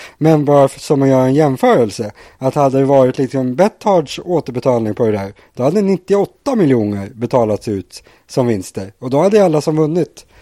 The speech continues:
vunnit mycket mer. Eller hur? Är du med mig?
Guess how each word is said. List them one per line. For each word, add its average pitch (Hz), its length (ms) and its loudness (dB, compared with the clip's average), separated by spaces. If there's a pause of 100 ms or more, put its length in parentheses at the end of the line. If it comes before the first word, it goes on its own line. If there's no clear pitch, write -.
(180)
vunnit 135 360 2
mycket 135 260 0
mer. 110 300 2 (160)
Eller 156 200 4
hur? 143 200 4 (220)
Är 151 100 0
du 185 80 6
med 214 220 6
mig? 104 200 -8